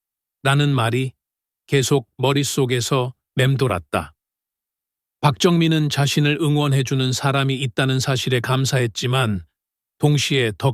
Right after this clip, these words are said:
큰 슬픔이 몰려왔다. "이렇게 열심히 노력했는데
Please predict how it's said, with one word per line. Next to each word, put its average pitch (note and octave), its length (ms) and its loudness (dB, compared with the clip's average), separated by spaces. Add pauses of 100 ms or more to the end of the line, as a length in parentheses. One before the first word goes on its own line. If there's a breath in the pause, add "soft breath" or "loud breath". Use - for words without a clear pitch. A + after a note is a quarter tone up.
큰 D#3+ 200 2
슬픔이 C3+ 680 0 (160)
몰려왔다. C3 880 0 (960)
"이렇게 A#3 360 2
열심히 D3+ 520 2
노력했는데 B2 880 0